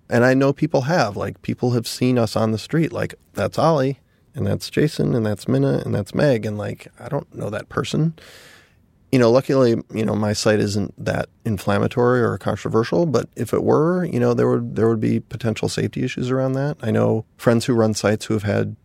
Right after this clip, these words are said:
problems with, with stalkers and, and things like that. And,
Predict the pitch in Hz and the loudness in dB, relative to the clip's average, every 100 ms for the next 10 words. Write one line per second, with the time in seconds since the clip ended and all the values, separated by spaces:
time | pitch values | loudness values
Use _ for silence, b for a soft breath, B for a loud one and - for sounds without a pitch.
0 | _ - 104 107 113 110 110 110 - - | _ -2 0 2 0 -2 -2 -4 -6 -20
1 | - 110 101 - 104 107 110 107 104 107 | -4 -4 -4 -2 0 0 -2 -2 -2 -4
2 | 110 110 101 110 110 107 113 117 127 101 | -4 -6 -4 -4 -4 -4 -2 0 -2 -4
3 | 104 104 | -8 -8